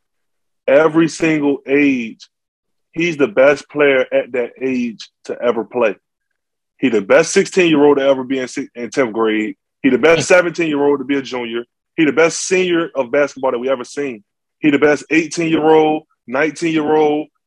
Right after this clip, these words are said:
Speaker 1: thirty-year-old, thirty-one-year-old, thirty-five-year-old, thirty-seven-year-old. He's the best.
Speaker 2: He definitely the
Speaker 1: At
Speaker 2: best
Speaker 1: that
Speaker 2: player ever,
Speaker 1: age.
Speaker 2: bro.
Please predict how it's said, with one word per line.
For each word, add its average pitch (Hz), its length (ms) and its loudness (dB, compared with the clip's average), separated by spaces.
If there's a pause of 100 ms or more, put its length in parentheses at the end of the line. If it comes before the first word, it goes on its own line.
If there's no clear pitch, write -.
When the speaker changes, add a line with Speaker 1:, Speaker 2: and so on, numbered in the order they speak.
Speaker 1:
thirty-year-old, 165 840 -2
thirty-one-year-old, 160 1000 -4
thirty-five-year-old, 151 1200 -2
thirty-seven-year-old. 135 960 -4
He's 147 220 -8
the - 80 -14
best. 135 420 -2 (180)
Speaker 2:
He 113 100 -8
definitely 147 300 2
the 156 180 4
Speaker 1:
At 143 60 -4
Speaker 2:
best 131 180 4
Speaker 1:
that 120 80 -4
Speaker 2:
player 143 100 2
ever, 151 100 4
Speaker 1:
age. 131 160 2
Speaker 2:
bro. 110 220 -10